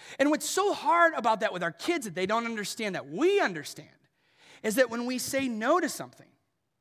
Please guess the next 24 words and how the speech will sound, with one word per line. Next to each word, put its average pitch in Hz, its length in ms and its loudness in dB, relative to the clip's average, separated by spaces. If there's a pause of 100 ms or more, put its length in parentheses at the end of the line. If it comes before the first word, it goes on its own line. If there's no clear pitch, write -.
(160)
and 165 80 -6
they 175 60 -2
really 269 320 0
want 285 180 0
us - 140 -6
to 190 80 -12
say 196 160 -6
yes, 180 680 -6 (760)
we're 190 120 2
not 240 260 0
saying 202 400 -2
no 240 240 0
because 180 240 -8
we 143 80 -8
don't 190 380 -4
love 127 220 -16
them, - 100 -20 (760)
but - 80 -20
we're 127 40 -18
saying 160 260 -6
no 160 140 -6
because 143 280 -14
we 120 200 -20
do. 214 280 -10